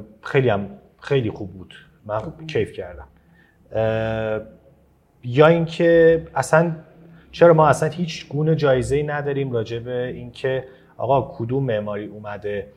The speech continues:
Speaker 1: یک استراتژی بومی رو به روز کرده و توی پروژهش استفاده کرده. یکی از تکنیک‌های ساخت تو شمال ایران، یکی از تکنیک‌هایی که توی مثلاً ق-، تو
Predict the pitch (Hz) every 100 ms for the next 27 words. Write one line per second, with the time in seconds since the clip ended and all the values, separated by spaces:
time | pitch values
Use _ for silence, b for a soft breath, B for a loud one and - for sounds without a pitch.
0 | b b - 117 117 - 104 - - 107
1 | - 110 98 120 131 110 107 107 110 123
2 | 127 131 131 123 113 107 120 131 - 120
3 | 117 113 117 107 107 107 117 107 107 107
4 | 104 - 95 98 101 104 95 87 92 104
5 | 101 113 - 107 - 101 113 110 113 107
6 | 107 - 98 98 101 92 85 82 - B
7 | B B - 120 104 98 - 92 - 101
8 | 104 104 104 101 95 95 95 101 98 107
9 | 104 -